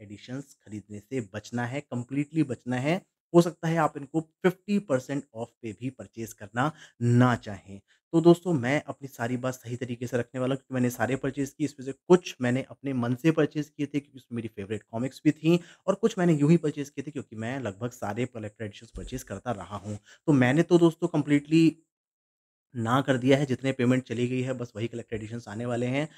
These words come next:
आज के बाद, अब के बाद मैंने बिल्कुल लेना परचेज बिल्कुल बंद कर दिया है। शायद आप भी इसके बाद इसको ना purchase करें, तो ध्यान से देखिएगा इस video को और comment section में दोस्तों भर-भर के अपने मन की बात रखिएगा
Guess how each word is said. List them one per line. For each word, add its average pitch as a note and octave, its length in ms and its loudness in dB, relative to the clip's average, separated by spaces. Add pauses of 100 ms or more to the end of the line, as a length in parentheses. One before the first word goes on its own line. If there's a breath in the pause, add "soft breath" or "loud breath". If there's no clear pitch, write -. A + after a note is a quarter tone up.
(240 soft breath)
आज D3 200 8
के - 140 2
बाद, D#3 380 6
अब B2 180 -8
के C#3 80 2
बाद B2+ 220 0
मैंने A#2 240 -4
बिल्कुल A#2 260 -4
लेना A#2 200 0
परचेज A#2 340 -8 (880)
बिल्कुल F3+ 500 8
बंद D3 220 2
कर B2+ 120 -10
दिया A#2 180 -8
है। B2 60 -6
शायद A2 240 -8 (100)
आप A#2 180 -8
भी A#2+ 80 -8
इसके A#2 220 -12
बाद G#2+ 180 -8
इसको D3 340 -2 (240 loud breath)
ना D#3+ 120 8
purchase E3+ 240 2
करें, F3+ 160 0
तो E3+ 80 -2
ध्यान A#2+ 200 -8
से C3+ 100 -12
देखिएगा C#3+ 280 -4
इस B2 140 -6
video C3+ 200 -2
को D3+ 120 -4
और D3+ 180 -2
comment E3 260 -6
section - 260 -12
में D#3 100 -4
दोस्तों C#3 320 -8
भर-भर A#2+ 400 -8
के C#3 280 -6
अपने B2+ 260 -6
मन G#2+ 180 -8
की A2+ 160 -10
बात G#2 300 -10
रखिएगा B2 500 -2